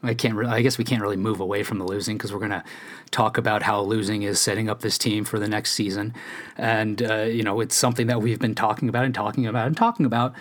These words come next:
But what we wanna do here today is look at the roster. Look at the roster going into next year as it stands right now and go through some of these guys, maybe not all of them, but some of them, and decide,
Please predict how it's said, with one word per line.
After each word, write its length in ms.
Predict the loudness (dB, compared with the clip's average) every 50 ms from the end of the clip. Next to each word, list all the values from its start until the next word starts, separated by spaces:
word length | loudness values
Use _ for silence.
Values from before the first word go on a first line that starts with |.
| -18 -16 -16 -18 -18 -10 0
But 120 | 0 2 2
what 160 | 2 0 2 4
we 120 | 4 4
wanna 240 | 6 4 4 2 2
do 160 | 2 2 2
here 220 | 2 2 2 2 2
today 680 | 2 0 -2 -2 0 0 0 2 2 0 0 -2 -2 -4 -6 -16 -20 -20 -20 -20 -20 -20 -20 _ _ 0
is 180 | 2 2 4 6
look 180 | 4 4 4
at 120 | 2 2 2
the 100 | 4 4
roster. 640 | 4 4 2 2 0 -4 -6 -6 -8 -8 -8 -10 -14 _ _ _ _ -2
Look 180 | 0 0 2 2
at 100 | 2 2
the 80 | 4 4
roster 400 | 4 4 4 2 0 0 0 2
going 300 | 4 4 4 4 4 2
into 220 | 2 2 0 0
next 320 | 0 0 0 -2 -2 -2 0
year 100 | 2 2
as 140 | 2 2 0
it 100 | 0 0
stands 460 | 0 2 4 4 4 4 4 2 2
right 260 | 2 2 2 2 2
now 400 | 0 2 2 2 2 2 0 -4 -8 -18 -20 -20 -20 -20 -20 -20 -20 -20 -20 -20 _ -2
and 260 | 0 2 2 2 4
go 160 | 4 4 2
through 200 | 4 4 2 2
some 220 | 4 4 4 4 4
of 20 | 4
these 160 | 4 2 2
guys, 580 | 2 2 2 2 2 2 0 0 -2 -2 -4 -10 -14 -16 -20 -20 -20 -12 _
maybe 160 | -2 2 4 4
not 140 | 4 4
all 180 | 4 4 4 2
of 80 | 2 2
them, 200 | 0 0 0 -4
but 100 | -6 -2
some 220 | 2 4 4 4
of 60 | 4 4
them, 260 | 2 2 2 0 -2 -8 -10 -4
and 460 | 0 2 2 4 2 2 0 -2 -6 -10 -16 -20 _ _ _ _ -20 -20 -12 -6
decide, 460 | -2 0 2 4 4 4 2 0 -2